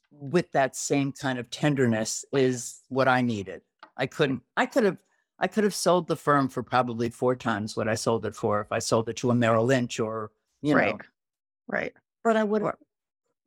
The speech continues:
Speaker 1: tanked my clients and my staff. And that was not
Speaker 2: Yeah.
Speaker 1: my goal. My goal is to, like, end this really nice. So that's where I get my satisfaction from, I guess, you know, feeling like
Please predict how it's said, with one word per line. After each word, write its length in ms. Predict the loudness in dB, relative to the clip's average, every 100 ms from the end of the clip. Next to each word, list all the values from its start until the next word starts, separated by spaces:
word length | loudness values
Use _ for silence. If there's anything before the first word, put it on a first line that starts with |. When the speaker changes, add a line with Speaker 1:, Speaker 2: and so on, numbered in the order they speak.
| _ _
Speaker 1:
tanked 420 | -10 -6 -6 -6
my 220 | -4 -4 -4 -12
clients 640 | -2 0 0 -2 -4 -4
and 320 | -2 0 0
my 220 | 0 0
staff. 840 | -2 -6 -2 -2 -2 -6 -8 -14 -20 _ _ _ -2
And 160 | 2
that 160 | 2 0
was 140 | -2
not 160 | 0 0
Speaker 2:
Yeah. 20 |
Speaker 1:
my 140 | -2 -6
goal. 140 | -10 _ _ _ _ -2
My 100 | 2
goal 260 | 4 4
is 180 | 2 0
to, 80 | -2
like, 240 | 0 0 -4 _ _ _ -2
end 200 | 0 0
this 200 | -2 -6
really 560 | -4 2 4 6 4 2
nice. 520 | 0 -4 -12 -14 -18 -20 _ _ -12
So 560 | -2 4 4 4 -2 -8 _ _ _ _ _ _ -4
that's 200 | -4 0
where 100 | 0
I 80 |
get 220 | 2 0 0
my 100 | -2
satisfaction 840 | -2 -2 -2 -4 -4 -4 -6 -8
from, 280 | -2 -2 -2
I 140 | -6
guess, 480 | -4 -4 -4 -6 -6
you 120 | -2 0
know, 160 | 0
feeling 400 | 0 2 2 2
like 280 | 2 2